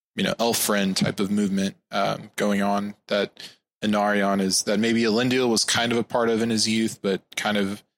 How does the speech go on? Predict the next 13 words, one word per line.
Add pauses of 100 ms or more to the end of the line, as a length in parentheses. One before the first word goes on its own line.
(480)
became (400)
just
kind
of
your, (360)
you
know, (260)
your, (440)
what's
expected
of
a
Numenorian